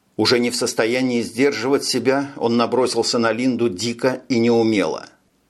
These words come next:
Секс с этой девушкой оказался сильным переживанием в его жизни.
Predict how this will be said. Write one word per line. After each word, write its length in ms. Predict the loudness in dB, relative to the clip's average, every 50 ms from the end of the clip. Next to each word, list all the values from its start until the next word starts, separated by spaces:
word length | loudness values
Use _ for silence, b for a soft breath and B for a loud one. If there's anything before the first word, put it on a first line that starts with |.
| _ _ _ _ _ _ _ _ _
Секс 400 | _ -6 2 2 2 2 2 -2
с 60 | 0 0
этой 200 | 0 2 0 -2
девушкой 460 | 2 2 2 2 2 0 2 0 0
оказался 600 | 2 2 -2 -2 2 2 2 2 2 0 -4 -4
сильным 420 | -4 -2 -2 0 2 2 2 2
переживанием 800 | 2 2 0 0 0 0 0 2 2 2 0 0 -2 -2 -2 -4
в 40 | -4
его 260 | -2 -2 0 0 0
жизни. 500 | 0 0 -2 -2 -4 -4 -10 -14 -16 -18